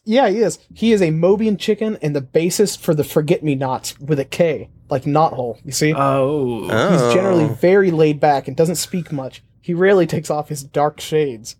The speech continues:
Speaker 3: You know what?
Speaker 1: He is. Yeah.
Speaker 3: I, I'm. I've got a. I've got a complaint about him.
Speaker 1: What's, what's
Speaker 3: He's
Speaker 1: your
Speaker 3: totally.
Speaker 1: complaint?
Speaker 3: He's totally copping Sonic's, Sonic's shoes. His
Speaker 2: Oh,
Speaker 1: He's
Speaker 3: footwear.
Speaker 2: that's so
Speaker 1: wearing
Speaker 2: funny.
Speaker 1: the exact same shoes as Sonic. Do you think he
Speaker 2: Oh,
Speaker 1: got them at the
Speaker 2: you
Speaker 1: same
Speaker 2: know what?
Speaker 1: store?
Speaker 2: I was gonna lie, and,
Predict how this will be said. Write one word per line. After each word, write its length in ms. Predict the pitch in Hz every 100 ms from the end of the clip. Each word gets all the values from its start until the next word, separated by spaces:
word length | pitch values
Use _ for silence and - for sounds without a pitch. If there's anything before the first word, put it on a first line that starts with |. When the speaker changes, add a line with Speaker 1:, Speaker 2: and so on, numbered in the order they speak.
| _
Speaker 3:
You 100 | - 160
know 120 | 170
what? 200 | 160 180
Speaker 1:
He 100 | 208
is. 220 | 196 160 - _ _ _ _ _ -
Yeah. 220 | 147 143 -
Speaker 3:
I, 140 | 139 139
I'm. 220 | 139 135 -
I've 140 | 123
got 160 | 151 135
a. 160 | 120 -
I've 100 | 120
got 140 | 117 110
a 20 |
complaint 480 | 110 - 113 135 -
about 320 | 123 147 135
him. 280 | 151 151 160 _ _ _ _ _ _ _
Speaker 1:
What's, 220 | - - 165
what's 140 | 156
Speaker 3:
He's 140 | 127
Speaker 1:
your 60 | 165
Speaker 3:
totally. 200 | 147 139 139 131
Speaker 1:
complaint? 60 | - -
Speaker 3:
He's 200 | 127 120
totally 300 | - 135 135
copping 420 | - 135 139 131
Sonic's, 640 | - 127 135 131 143 123 -
Sonic's 560 | - - 135 143 - - _ _
shoes. 520 | - 170 185 117 - - _ _ _
His 80 | -
Speaker 2:
Oh, 40 | 190
Speaker 1:
He's 20 | 185
Speaker 3:
footwear. 140 | -
Speaker 2:
that's 120 | 220
so 60 | 214
Speaker 1:
wearing 120 | 214 196
Speaker 2:
funny. 60 |
Speaker 1:
the 60 | 170
exact 340 | 147 185 185
same 140 | 202 180
shoes 280 | 190 175
as 100 | 165
Sonic. 300 | - 165 135
Do 80 | -
you 40 | 147
think 140 | 165
he 40 |
Speaker 2:
Oh, 40 | 311
Speaker 1:
got 60 | 185
them 80 |
at 20 | 156
the 40 |
Speaker 2:
you 60 | 233
Speaker 1:
same 60 |
Speaker 2:
know 60 | 285
what? 80 | 277
Speaker 1:
store? 280 | 170 190 190 _ -
Speaker 2:
I 120 | 214
was 160 | 277
gonna 200 | - 247
lie, 220 | 233 233 208
and, 160 | 190